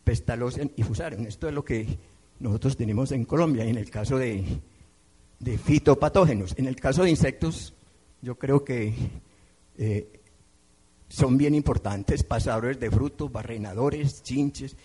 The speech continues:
picudos, mosca del ovario, que es importante ese problema, ácaros, trips. Y una parte que no la hemos tocado mucho, que la debemos tocar,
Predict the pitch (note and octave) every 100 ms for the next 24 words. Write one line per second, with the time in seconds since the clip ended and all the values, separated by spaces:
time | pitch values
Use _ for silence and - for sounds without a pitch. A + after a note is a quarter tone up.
0 | - _ G2+ - B2 D3 C#3 C3 - -
1 | _ _ _ A2+ A#2+ B2+ - C3 B2+ B2
2 | A#2 G#2+ A#2+ C3+ B2 - - _ _ -
3 | A2 A#2 A2+ - A2 A#2+ A#2 A#2+ A#2+ A2+
4 | - G#2 G2+ G#2+ C3 C#3 - _ _ _
5 | - C3+ - D3 C#3 C3 - - - D3+
6 | C#3 - - - - - _ _ _ _
7 | - G3+ F#3+ F3+ D#3+ F3+ F#3 F#3+ C#3+ -
8 | - - - _ _ _ _ _ - G#2
9 | A#2+ C3+ D3 D3 C#3+ - - C3+ A2+ B2+
10 | C3 D#3 C3 A#2+ D3 F3+ - - G#2 G2+
11 | G#2 A#2 C#3+ - D#3 - B2 -